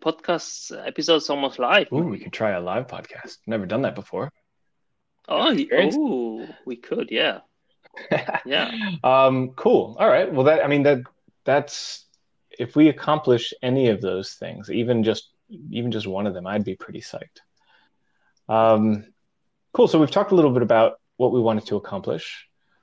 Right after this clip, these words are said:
Speaker 2: what we've, uh, used to measure ourselves, and, um, what we, what we did accomplish, and then,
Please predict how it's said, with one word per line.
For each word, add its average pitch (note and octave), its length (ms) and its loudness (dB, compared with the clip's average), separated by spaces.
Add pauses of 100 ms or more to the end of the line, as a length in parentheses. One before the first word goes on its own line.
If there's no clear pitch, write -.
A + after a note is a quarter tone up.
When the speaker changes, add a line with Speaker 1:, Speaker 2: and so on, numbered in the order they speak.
(160)
Speaker 2:
what B2 240 4
we've, A2+ 600 4
uh, A2 120 0
used A2 360 2
to - 80 -6
measure G2+ 640 -4
ourselves, - 720 -10 (640)
and, A#2 500 2 (120)
um, A2+ 540 0 (3500)
what C3 400 2
we, A#2+ 480 4
what B2+ 220 4
we A#2 100 2
did A#2+ 240 4
accomplish, - 840 -2
and B2 240 2
then, B2+ 440 4